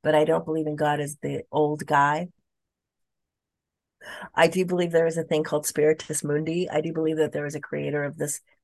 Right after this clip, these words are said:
vastness, but I don't believe it's a white guy on a throne.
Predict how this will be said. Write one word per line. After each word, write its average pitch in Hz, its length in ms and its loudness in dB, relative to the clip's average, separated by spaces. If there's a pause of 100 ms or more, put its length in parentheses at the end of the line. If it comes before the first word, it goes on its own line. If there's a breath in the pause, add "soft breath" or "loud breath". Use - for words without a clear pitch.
(160)
vastness, 143 880 0 (420)
but 147 240 0
I 151 80 2
don't 151 240 0
believe 147 220 -4
it's 139 140 -8
a 135 40 -2
white 139 280 -4
guy 135 220 -2
on 127 100 -2
a 139 80 -6
throne. 143 360 -2